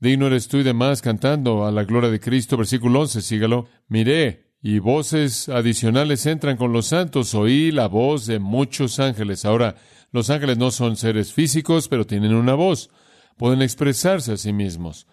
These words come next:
Se reúnen alrededor del trono y las criaturas vivientes y los ancianos, y el número era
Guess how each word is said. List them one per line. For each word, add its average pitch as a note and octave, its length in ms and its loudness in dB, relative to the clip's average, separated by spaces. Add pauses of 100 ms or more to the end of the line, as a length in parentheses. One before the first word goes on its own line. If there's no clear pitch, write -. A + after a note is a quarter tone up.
(240)
Se A#2+ 200 -2
reúnen C#3 340 2
alrededor C3 400 0
del C3 160 -2
trono E3 420 0
y D3+ 40 -2
las B2+ 160 -2
criaturas C3 380 -2
vivientes C3 600 0
y B2 60 2
los A2 160 0
ancianos, B2+ 800 0
y A2+ 80 -8
el A2 100 -2
número C#3 280 2
era C#3 260 0